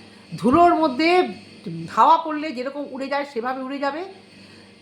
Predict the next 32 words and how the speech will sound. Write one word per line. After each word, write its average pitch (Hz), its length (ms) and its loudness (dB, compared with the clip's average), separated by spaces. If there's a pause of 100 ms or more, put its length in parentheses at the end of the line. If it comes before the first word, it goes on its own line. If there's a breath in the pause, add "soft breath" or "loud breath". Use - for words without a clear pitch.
সমস্ত 381 420 2
কিছু 370 200 -2
প্রীতম 339 440 -2
জানতে 269 380 0
পারবে, 277 340 2
কারণ 262 340 -2
ওরাও 254 240 4
কন্ট্রোভার্সি 254 540 -6
ভিডিও 240 520 6 (120)
এক্সপেক্ট 262 420 -2
করি 254 180 -2
দেখ-, 208 420 2
দেখে। 214 420 2 (960 loud breath)
তো 277 60 0
সেখান 349 380 2
থেকে 403 160 0
এখানে 381 260 0
এসে 381 160 -4
কমেন্ট 349 400 0
করা 349 160 6
মানে 339 220 -2
জানেন 311 300 -2
যে 370 60 -4
ওদের 302 220 -6
চোখে 330 260 -4
পড়বে। 339 380 -4 (960)
তাহলে 311 320 -2
কেন 359 200 -4
এখানে 339 300 -8
এসে 339 160 -10
কমেন্ট 320 360 2
করা? 294 440 6